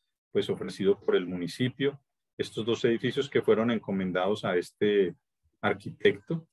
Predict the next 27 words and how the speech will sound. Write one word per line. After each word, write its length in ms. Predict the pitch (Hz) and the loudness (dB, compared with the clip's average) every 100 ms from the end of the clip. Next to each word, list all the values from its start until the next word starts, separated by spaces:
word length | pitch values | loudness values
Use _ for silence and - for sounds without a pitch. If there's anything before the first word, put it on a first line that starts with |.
| - | -8
aquí 300 | 98 - 98 | -8 -4 -4
uno 240 | 101 110 | 0 2
de 80 | 104 | 4
los 200 | 92 85 | 2 2
dos. 380 | 131 143 - _ _ _ _ _ _ | 2 2 0 _ _ _ _ _ _
Eh, 360 | 120 101 95 92 | 2 2 2 0
este 320 | 110 101 - | 0 0 0
es 140 | 110 - | -2 0
el 120 | 110 | 4
edificio 580 | 104 92 92 92 - 110 | 4 4 -2 -6 -2 -2
donde 220 | 104 92 | 0 -2
están 360 | 87 - 92 92 | -2 -2 -4 2
los 240 | 101 107 104 | 2 4 2
auditorios, 680 | 92 90 80 123 131 123 113 | -2 -4 2 4 6 4 -2
auditorios 440 | 95 - 92 101 | -4 -2 0 0
menores, 420 | 95 107 123 120 | 0 2 2 0
auditorios 400 | - 90 92 92 | -2 -6 -2 -2
mayores. 480 | 101 95 127 131 113 | -2 2 4 4 2
El, 260 | 101 98 90 _ _ _ | 0 0 -2 _ _ _
el 140 | - 95 | -6 0
volumen 360 | 98 98 104 | 2 2 2
del 160 | 110 101 | 4 4
centro 360 | - 92 80 104 | 2 -6 0 0
es 100 | - | 2
el 160 | 107 | 2
auditorio 720 | 98 87 87 - 90 101 101 | 2 -2 -4 -2 2 4 2
principal. 640 | - 95 - - 123 135 | 0 -4 -6 -4 0 2